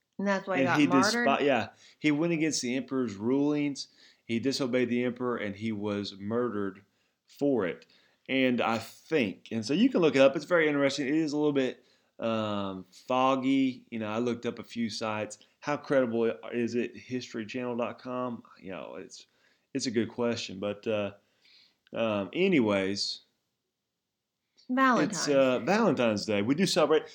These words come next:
Speaker 2: But what we do celebrate is love and marriage, right? We, our culture today, really, when it comes to celebrating love, they get off the rails 'cause they don't define really what is love and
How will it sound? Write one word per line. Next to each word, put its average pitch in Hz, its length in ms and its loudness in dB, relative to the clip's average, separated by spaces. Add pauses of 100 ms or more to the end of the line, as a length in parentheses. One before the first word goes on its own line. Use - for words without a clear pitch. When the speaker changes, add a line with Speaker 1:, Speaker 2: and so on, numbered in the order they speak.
(140)
Speaker 2:
But 185 220 6
what 247 160 6
we 196 140 4
do 143 160 4
celebrate 123 720 2
is 127 460 0 (260)
love 110 420 2
and 151 140 -4
marriage, 151 600 -6 (120)
right? 127 220 2
We, 139 420 2 (280)
our 143 100 2
culture 208 420 -2
today, 113 580 0 (440)
really, 139 640 2
when 123 200 -4
it - 40 -12
comes 143 140 -8
to 127 40 -4
celebrating 131 420 0
love, 131 340 2
they 120 120 -2
get 156 140 -4
off 156 160 -6
the 110 80 -8
rails 120 380 0
'cause 110 160 -12
they 117 100 -2
don't 139 200 -6
define 104 680 -6
really 101 240 -4
what 104 300 -6
is 107 300 -4
love 98 480 -2
and 92 120 -10